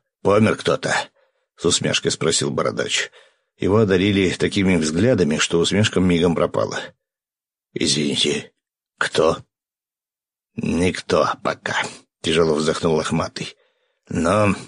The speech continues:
Дарья Васильевна очень плоха». «И давно?» воскликнула Мила. «Пустите меня к ней». «Третью неделю всё хуже и хуже».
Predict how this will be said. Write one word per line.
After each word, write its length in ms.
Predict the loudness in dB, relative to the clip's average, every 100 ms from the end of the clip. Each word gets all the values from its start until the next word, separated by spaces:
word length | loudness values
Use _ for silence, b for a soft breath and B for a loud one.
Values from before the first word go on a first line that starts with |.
| -10
Дарья 400 | 0 2 4 4
Васильевна 720 | 4 4 4 2 2 -2 -2 -2
очень 460 | -2 0 0 -2
плоха». 540 | -2 -2 -2 -4 -6 -8 _ _ _ _ _ _ _ _
«И 100 | -2
давно?» 460 | 2 4 6 6 2
воскликнула 540 | -2 -2 0 -2 0 2
Мила. 320 | 2 0 -2 _
«Пустите 320 | 0 2 2 4
меня 180 | 2
к 60 | 2
ней». 240 | 2 0 b b b _ _ _ _ _ _ -2
«Третью 500 | 2 2 4 4 4
неделю 500 | 4 4 4 4 2
всё 240 | 2 2
хуже 340 | 4 4 4 2
и 220 | 2 0
хуже». 640 | -2 -2 -2 0 0 -2